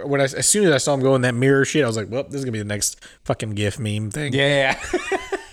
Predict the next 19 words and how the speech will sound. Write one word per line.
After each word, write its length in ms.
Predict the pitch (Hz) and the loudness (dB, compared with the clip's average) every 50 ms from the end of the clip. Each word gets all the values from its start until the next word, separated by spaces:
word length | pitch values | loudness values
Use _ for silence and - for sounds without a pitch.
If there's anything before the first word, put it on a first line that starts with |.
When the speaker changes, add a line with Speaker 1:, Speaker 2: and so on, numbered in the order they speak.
| - - - - - | -18 -18 -14 -8 -6
Speaker 2:
Like, 220 | - - - - | -6 -6 -6 -10
you 60 | 143 127 | -10 -6
knew 120 | 117 110 110 | -4 -4 -4
it 40 | 104 | -4
immediately. 380 | 104 95 101 98 196 185 180 156 | -6 -6 -6 -6 -4 -4 -4 -2
Speaker 1:
You, 160 | 147 165 160 147 | -2 -2 0 0
like, 140 | 139 139 | -2 -2
Speaker 2:
Who 80 | 135 135 | 0 0
do 80 | 139 170 | 0 0
you 40 | 185 | 0
think 160 | 165 190 185 | -2 -4 -4
would, 220 | 180 175 160 147 | -4 -6 -6 -4
uh, 300 | 160 160 147 139 135 131 - - _ - - | -4 -4 -2 -4 -4 -6 -8 -14 _ -20 -20
would 240 | - 147 131 123 113 | -10 -8 -8 -6 -4
do 120 | 120 117 | -4 -4
this 280 | 113 104 107 110 - - | -4 -4 -6 -6 -6 -8
year's 120 | 104 87 - | -10 -10 -10
Super 180 | - 92 82 85 | -12 -14 -12 -12
Bowl? 240 | 87 85 85 87 | -12 -12 -12 -14